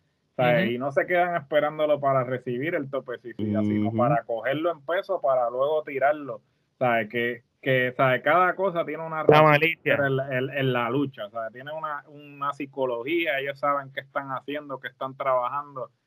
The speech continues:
Speaker 1: y ese es el tipo de lucha en parejas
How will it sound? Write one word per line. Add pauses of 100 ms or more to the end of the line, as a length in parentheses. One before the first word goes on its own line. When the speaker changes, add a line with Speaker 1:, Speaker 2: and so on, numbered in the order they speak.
(240)
Speaker 1:
y
ese
es
el
tipo
de
lucha
en
parejas